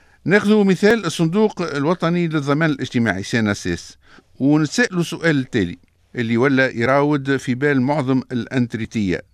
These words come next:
خاصة أنه تحويل الجرايات ولا يوخر على مواعيده الثابتة. السؤال ممكنش يجي نهار يوصل يعجز الصندوق على دفع جرايات التقاعد،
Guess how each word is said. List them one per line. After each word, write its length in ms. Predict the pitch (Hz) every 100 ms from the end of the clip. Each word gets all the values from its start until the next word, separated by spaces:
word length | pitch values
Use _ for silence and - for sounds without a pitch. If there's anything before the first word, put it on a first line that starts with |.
| -
خاصة 540 | - 107 104 120 117 -
أنه 180 | 107 107
تحويل 500 | - 113 113 92 90
الجرايات 1000 | 85 - 104 90 104 90 98 127 127 104
ولا 220 | 104 92
يوخر 460 | 110 160 - 151 - - - -
على 480 | - 107 107 104 101 - _ _ _ _
مواعيده 800 | 101 104 104 90 110 127 131 - - _ _ _ _ -
الثابتة. 500 | - 117 90 - - - _ _ _ -
السؤال 760 | - 165 190 208 240 240 226 214
ممكنش 480 | 151 180 269 247 -
يجي 360 | 160 135 151 147
نهار 600 | 156 214 226 226 226 208 _
يوصل 500 | 139 190 190 147 131 -
يعجز 420 | 135 170 117 110
الصندوق 520 | 113 - 120 147 180 123
على 160 | 123
دفع 340 | 117 180 170 -
جرايات 500 | 107 131 110 143 131
التقاعد، 440 | 117 101 - 69